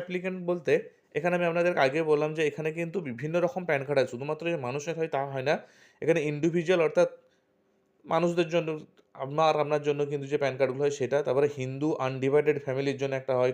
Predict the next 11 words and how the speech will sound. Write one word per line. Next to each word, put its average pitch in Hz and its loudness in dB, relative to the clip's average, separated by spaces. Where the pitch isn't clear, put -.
কোম্পানির 127 -2
জন্য 127 -4
হয়, 123 0
পার্টনারশিপ 131 2
ফার্মের 127 2
জন্য 127 -2
একটা 123 -4
হয়, 123 2
অর্থাৎ 123 0
বিজনেসের 127 -4
জন্য, 127 -2